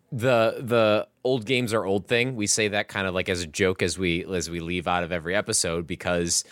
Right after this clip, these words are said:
old games can be old. And I think, I, and you can explain this more than me, I think, when you're talking about it. But I think one of the things, one of the things that really is gonna stop me from playing Dead Space is the fact that, it, or the old one, is that it was an old game,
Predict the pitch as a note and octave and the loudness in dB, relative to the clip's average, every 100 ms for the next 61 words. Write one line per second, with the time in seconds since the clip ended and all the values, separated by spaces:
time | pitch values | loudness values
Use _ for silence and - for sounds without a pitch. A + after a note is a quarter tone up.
0 | - - G#2+ A2 G#2+ - F2+ F#2+ B2+ B2+ | -8 -2 0 0 -2 -2 -2 0 0 0
1 | C#3 - - A2 B2 A#2+ D#3+ D#3 - - | 0 -6 -12 -4 -2 0 -2 -4 -8 -20
2 | _ _ _ _ - B2 - C#3+ C#3 D#3+ | _ _ _ _ -4 -4 -2 -6 -6 -4
3 | C#3+ E3 B2+ - G#2 G2 F#2 G2+ F2+ E2 | -2 0 0 0 0 0 -2 0 -2 -2
4 | E2 F2 G#2 F#2 F2 E2+ D#2+ D2 D#2 D#2 | 0 0 0 -4 -4 -4 -6 -6 -4 -4
5 | F#2+ F2+ G2+ A#2 A#2 - - - - B2+ | -4 -2 2 4 2 -2 -20 -12 -2 0
6 | C#3+ B2 C3+ C#3+ A#2+ C3 G#2 A#2 D#3 E3 | 0 2 2 2 2 0 -2 -4 -2 2
7 | C#3 G#2 C3+ A#2+ C#3 D3 D#3 A#2+ G2 A2 | 2 2 0 0 2 2 2 2 0 -2
8 | - G2+ F#2+ F2 F2+ G2+ F2 F2+ F2 - | 0 -2 -4 -8 -6 -6 -2 -2 0 0
9 | D#2+ D#2 - G#2+ - - F2 F2+ E2+ - | 0 0 -2 -6 -6 -4 -4 -2 -6 -2
10 | A2+ G2+ F2 G#2 G2 F2 E2 D#2+ E2+ F#2 | -2 0 0 0 0 -2 -4 -4 -2 -2
11 | F#2+ G#2 G2 F#2+ F#2 D#2 | -2 -2 -2 -6 -6 -8